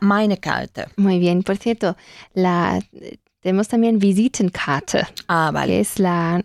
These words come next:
Speaker 1: Tarjeta.
Speaker 2: de
Speaker 1: Toma mi
Speaker 2: con-
Speaker 1: tarjeta.
Speaker 2: Toma mi ba-, tarjeta. Es
Speaker 1: <laughs> Sí.
Speaker 2: die Visitenkarte. Pues
Speaker 1: Visitenkarte.
Speaker 2: vuelve a hacerlo con Gib der Kundin meine Visitenkarte.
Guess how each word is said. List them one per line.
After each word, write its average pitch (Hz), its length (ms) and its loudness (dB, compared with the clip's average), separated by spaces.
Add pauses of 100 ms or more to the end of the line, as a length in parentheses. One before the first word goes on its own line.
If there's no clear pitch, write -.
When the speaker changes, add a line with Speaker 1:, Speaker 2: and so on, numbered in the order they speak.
Speaker 1:
Tarjeta. 160 720 -4 (200)
Speaker 2:
de 190 160 0
Speaker 1:
Toma 262 220 2
mi 254 80 4
Speaker 2:
con- 240 80 0
Speaker 1:
tarjeta. 190 520 -2
Speaker 2:
Toma 262 220 2
mi 254 220 4
ba-, 214 240 0 (180)
tarjeta. 180 440 2
Es - 100 0
Speaker 1:
<laughs> - 360 -4
Sí. 233 200 2
Speaker 2:
die 214 40 4
Visitenkarte. 202 1120 2
Pues 180 160 -2
Speaker 1:
Visitenkarte. 143 420 -10
Speaker 2:
vuelve 262 220 2
a 269 80 4
hacerlo 277 340 2
con 214 240 2
Gib 254 180 0
der 240 120 2
Kundin 285 400 4
meine 226 400 4
Visitenkarte. 185 1000 0